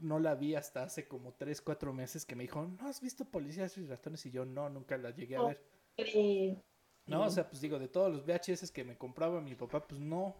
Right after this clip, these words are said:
Speaker 1: no estaba ese, no, no estaba. Y entonces, este, tenemos visitas, ¿no? Pues, no, no, nunca me lo compró. Nunca me lo compró y estoy
Speaker 2: Hola,
Speaker 1: atrás.
Speaker 2: Macha.
Speaker 1: Saluden. Ma-,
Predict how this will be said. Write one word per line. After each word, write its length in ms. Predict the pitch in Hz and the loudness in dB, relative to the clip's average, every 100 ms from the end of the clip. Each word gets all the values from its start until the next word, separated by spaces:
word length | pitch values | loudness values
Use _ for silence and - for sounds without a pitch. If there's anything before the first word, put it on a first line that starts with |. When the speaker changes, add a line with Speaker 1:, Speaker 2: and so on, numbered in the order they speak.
| 180 | -8
Speaker 1:
no 220 | 165 165 | -6 -4
estaba 340 | - 185 180 | 0 4 6
ese, 320 | 208 208 - - | 4 2 -2 -6
no, 200 | 139 156 | -6 -4
no 60 | |
estaba. 420 | 175 - 151 180 262 - - - - | -2 -2 2 2 0 -6 -18 -20 -10
Y 100 | 139 | -8
entonces, 440 | 135 160 185 - | -4 -4 -4 -6
este, 680 | 131 - 120 120 120 120 117 - - - - _ _ | -10 -6 -2 -2 -2 -4 -6 -12 -18 -20 -20 _ _
tenemos 300 | - 160 175 | -8 -6 -6
visitas, 640 | 139 123 180 - 214 311 - | -6 -4 -2 8 8 8 2
¿no? 240 | 147 190 - - | 0 0 -6 -14
Pues, 120 | - | -2
no, 160 | 139 208 | 2 2
no, 80 | |
nunca 320 | 233 233 214 254 | 2 -2 -2 -4
me 80 | |
lo 100 | 226 | -8
compró. 340 | - - - - - - - _ _ _ - | -12 -8 -6 -6 -10 -20 -20 _ _ _ -4
Nunca 340 | 185 - 285 | -4 -4 -6
me 80 | 208 | -6
lo 160 | 151 | -6
compró 380 | 139 151 190 220 | -8 -6 -4 -2
y 80 | 214 | 0
estoy 120 | 277 | 6
Speaker 2:
Hola, 120 | 302 330 | 10 12
Speaker 1:
atrás. 80 | |
Speaker 2:
Macha. 560 | 320 - - 294 277 381 - _ _ _ _ _ _ | 10 6 8 12 12 12 0 _ _ _ _ _ _
Speaker 1:
Saluden. 540 | - 143 156 180 190 190 - _ _ _ _ _ _ _ _ _ _ | -8 -4 -2 0 -2 -4 -16 _ _ _ _ _ _ _ _ _ _
Ma-, 140 | 151 | -10